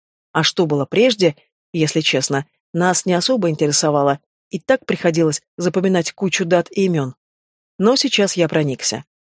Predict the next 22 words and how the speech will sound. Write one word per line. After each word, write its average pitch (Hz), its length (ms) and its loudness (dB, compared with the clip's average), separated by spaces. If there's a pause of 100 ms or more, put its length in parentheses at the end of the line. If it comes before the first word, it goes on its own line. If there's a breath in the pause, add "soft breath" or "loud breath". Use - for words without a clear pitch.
(260)
Однако 202 640 4
главная 175 500 2
ценность 160 420 -2
книги 233 280 -2
заключалась 165 680 0
не 190 180 -2
в 165 80 -6
древней 226 420 2
истории 151 640 -2 (280)
и 190 100 -4
даже 196 340 4
не 202 100 2
в - 100 -8
том, 220 220 2
что - 200 -2
наши 175 280 0
корни 208 440 2
шли 156 320 -4 (280)
от 170 200 -2
правящего 165 480 2
дома 165 260 0
расы, 147 420 0